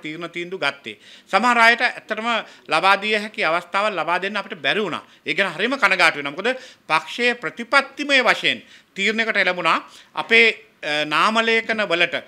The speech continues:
හැකිතාක් පවතින පුරප්පාඩු අනුව වෘත්තීය වේදීන් තරුණ සහ කාන්තා නියෝජනයන් ඇතුළත් කරන්න ඕනේ කියලා. අපි ඒක උපරිම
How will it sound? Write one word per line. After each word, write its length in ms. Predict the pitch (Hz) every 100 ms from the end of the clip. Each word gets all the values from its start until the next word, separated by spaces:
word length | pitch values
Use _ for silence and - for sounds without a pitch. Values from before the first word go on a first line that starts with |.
| - _ -
හැකිතාක් 680 | 196 196 262 254 247 247 -
පවතින 360 | 180 190 208 208
පුරප්පාඩු 560 | 175 175 - 180 170 147
අනුව 140 | 160 220 - - -
වෘත්තීය 480 | 156 175 - 233 226
වේදීන් 380 | 220 226 240 302 - _ _ -
තරුණ 320 | 156 170 226 226
සහ 120 | - 220 220
කාන්තා 400 | 156 175 208 233 214
නියෝජනයන් 480 | 202 196 202 214 233
ඇතුළත් 280 | 175 185 185 180
කරන්න 200 | 175 220
ඕනේ 220 | 180 147
කියලා. 180 | 120 - - - -
අපි 160 | 196
ඒක 100 | 285
උපරිම 360 | 269 262 285